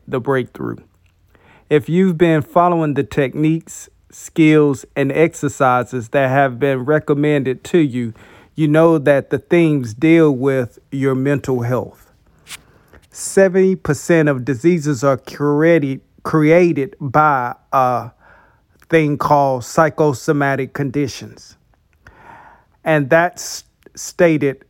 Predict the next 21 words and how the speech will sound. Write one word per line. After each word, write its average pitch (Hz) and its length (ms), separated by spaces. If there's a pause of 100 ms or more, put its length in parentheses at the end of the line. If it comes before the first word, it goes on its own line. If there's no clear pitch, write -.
(120)
from 135 440
research 147 580
done 147 400
from 135 440
Johns 143 380
Hopkins 127 640 (100)
Medical. 135 560 (1200)
So 143 540
seven 202 560
out 165 180
of 139 80
ten 175 320
people 151 400
walking 143 320
around 139 760 (720)
with 143 360
what 151 340
they 147 160
have 135 300
been 131 560 (340)
cra-, 160 320